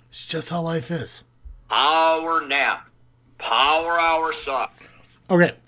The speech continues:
Speaker 1: I haven't said power hour since the first season of this show last year. Um, I didn't say power hour sucked.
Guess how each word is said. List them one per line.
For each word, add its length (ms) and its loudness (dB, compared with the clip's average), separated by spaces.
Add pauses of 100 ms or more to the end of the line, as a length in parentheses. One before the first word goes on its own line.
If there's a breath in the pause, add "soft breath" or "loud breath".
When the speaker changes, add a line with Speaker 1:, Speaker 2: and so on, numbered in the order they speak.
Speaker 1:
I 80 4
haven't 160 8
said 280 2
power 560 6
hour 460 -4
since 480 -6
the 140 -10
first 580 4
season 400 2
of 160 -6
this 160 -4
show 420 -2 (600 soft breath)
last 560 2
year. 300 -4 (680 loud breath)
Um, 340 0
I 100 -2
didn't 180 6
say 180 4
power 420 2
hour 220 -4
sucked. 600 -4